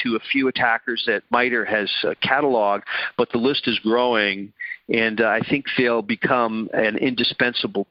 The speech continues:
tool and core part of mitre attack over time as the library gets built out.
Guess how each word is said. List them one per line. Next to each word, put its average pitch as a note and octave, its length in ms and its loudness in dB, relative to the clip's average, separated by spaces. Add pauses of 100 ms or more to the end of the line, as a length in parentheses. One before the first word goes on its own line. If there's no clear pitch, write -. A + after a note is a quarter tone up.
tool A#2+ 300 4
and G2 160 -4
core A#2 220 0
part A2+ 340 0
of G2 100 -4
mitre A2 360 2
attack G2+ 380 0
over G2 220 -2
time G2+ 380 0 (320)
as G2+ 160 0
the G2+ 80 -2
library F#2+ 440 2
gets F2 180 -2
built F2 260 -2
out. E2+ 260 0